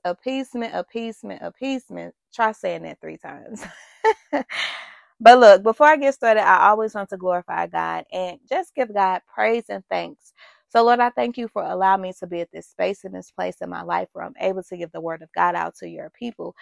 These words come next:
I pray that they know, just like I have to go before you, dear, oh God, that they have to go before you as well. I pray that each and every episode gets them a little bit closer to their faith in you, dear, oh God.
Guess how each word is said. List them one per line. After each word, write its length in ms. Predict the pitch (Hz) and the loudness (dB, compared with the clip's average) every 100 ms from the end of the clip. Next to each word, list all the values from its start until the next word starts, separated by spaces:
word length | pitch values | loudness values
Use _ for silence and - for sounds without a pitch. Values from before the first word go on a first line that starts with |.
| - - | -20 -2
I 120 | - 190 | 2 2
pray 200 | 247 254 | 2 2
that 140 | 233 | 0
they 120 | 214 202 | -4 -4
know, 200 | 190 175 | -6 0
just 300 | 196 254 233 | 0 0 -4
like 180 | 214 | -4
I 100 | 214 | -6
have 180 | 196 202 | -6 -8
to 100 | 185 | -8
go 160 | 175 180 | -6 -6
before 340 | 175 - 214 233 | -8 -4 0 0
you, 160 | 208 | -4
dear, 260 | 180 170 165 | -10 -10 -10
oh 80 | 165 | -6
God, 220 | 165 160 | -6 -6
that 120 | 165 196 | -8 -6
they 140 | 214 | -6
have 180 | 190 175 | -8 -10
to 100 | 175 | -10
go 300 | 180 185 190 | -4 -2 -4
before 380 | 165 165 - 208 | -8 -8 -2 -2
you 180 | 202 190 - | -2 -10 -12
as 160 | 170 - | -14 -8
well. 260 | 185 196 175 - - - | -4 -4 -4 -16 -12 2
I 100 | 196 | 2
pray 180 | - 220 | 4 -2
that 180 | 185 - | -2 -6
each 320 | 196 240 - 202 | -8 -10 -10 -12
and 180 | 190 _ - | -12 _ -4
every 380 | 214 196 185 - | -4 -4 -6 -4
episode 580 | 196 190 - 185 175 175 | -4 -6 -6 -6 -6 -6
gets 200 | 202 - | -8 -8
them 200 | 185 165 | -12 -10
a 100 | 175 | -10
little 260 | 190 185 | -8 -10
bit 260 | 165 165 - | -12 -16 -16
closer 500 | - 220 240 196 190 - | -6 -6 -4 -8 -10 -10
to 120 | 190 | -12
their 240 | 170 175 - | -12 -14 -8
faith 260 | 208 247 196 | -6 -6 -10
in 180 | 190 | -12
you, 200 | 208 240 | -10 -10
dear, 220 | 190 175 170 | -8 -10 -10
oh 100 | 170 | -8
God. 300 | 165 156 | -8 -8